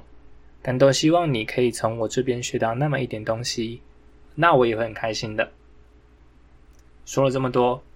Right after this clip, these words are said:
我们来开始今天的节目吧。第一集的节目主题是：想做交易的你准备好面对对于金钱的恐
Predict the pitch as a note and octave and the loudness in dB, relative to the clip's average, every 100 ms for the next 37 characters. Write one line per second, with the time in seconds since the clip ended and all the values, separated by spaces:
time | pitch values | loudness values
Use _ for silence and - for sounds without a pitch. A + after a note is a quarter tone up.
0 | - - - - G#2+ A2 G#2+ - C3 - | -20 -20 -20 -8 -4 0 0 0 -6 -6
1 | A2 - D3+ E3+ F3+ D3 A2+ B2+ B2+ A#2+ | -8 -6 -4 -2 -2 -2 -4 -4 -2 -2
2 | A#2 A#2 - - - - - - - - | -2 -10 -20 -20 -20 -20 -20 -20 -20 -20
3 | - - - - - - - - - - | -20 -20 -20 -20 -20 -20 -20 -20 -20 -20
4 | - - - - - _ _ _ _ - | -20 -20 -20 -20 -20 _ _ _ _ -20
5 | - - - _ - - - - - - | -20 -20 -20 _ -20 -20 -20 -20 -20 -20
6 | - _ _ _ - - - F#3 G3+ D#3 | -20 _ _ _ -20 -20 -4 -4 -2 0
7 | C3 B2+ A#2+ A#2+ C3 D#3+ D3 - - A2 | 4 4 2 -2 0 -2 -2 -8 -8 -8
8 | G#2+ - B2+ A#2 - - - - - - | -6 -2 -2 -4 -8 -20 -20 -20 -20 -20
9 | - - - A2 G#2+ D3 D3+ - D#3+ F3 | -20 -16 -4 -4 -2 2 2 2 0 0
10 | E3+ D3+ A#2+ A2+ - - A2 B2 A#2+ A2 | 0 0 -2 -6 -8 -8 -2 -2 0 -4
11 | G#2+ B2 A#2 A2+ A#2 A2 - C3 A2 A2 | -4 -6 -4 -2 -2 -2 2 4 2 -2
12 | - D#3+ E3 C3+ A2+ A#2 A2 - | -2 -2 -2 -4 -2 -4 -4 -10